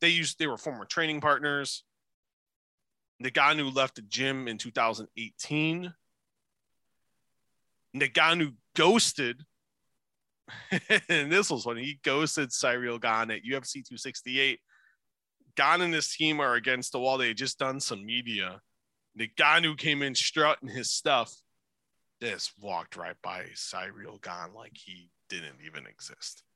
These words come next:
<laughs> which only amplified things. Ngannou felt like the U F C did that on purpose, being having the camera guy there when he did. The guy's like, "I didn't even see him. I just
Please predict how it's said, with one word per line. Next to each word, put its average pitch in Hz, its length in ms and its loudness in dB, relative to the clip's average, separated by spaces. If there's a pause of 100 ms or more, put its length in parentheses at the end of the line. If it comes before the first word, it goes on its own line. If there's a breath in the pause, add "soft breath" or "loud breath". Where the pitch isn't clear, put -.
(140)
<laughs> - 260 -20
which - 400 -10
only 226 560 6 (140)
amplified 151 800 -2
things. 73 440 -16 (640)
Ngannou 165 380 2
felt 151 180 2
like 147 140 0
the 135 100 -12
U 139 260 2
F 120 120 2
C 123 580 -2
did 127 200 -2
that 123 160 2
on 92 200 -4
purpose, - 720 0 (440)
being 127 240 -4
having 120 260 0
the 107 60 -4
camera 120 340 -4
guy 110 180 0
there 113 180 -4
when 101 100 -10
he 98 80 -14
did. 110 220 -6
The 98 60 -12
guy's 107 200 -10
like, 101 100 -16
"I 104 80 -14
didn't 127 220 -10
even 120 200 -12
see - 240 -12
him. - 220 -18 (1200)
I 104 120 -8 (300)
just 113 300 -6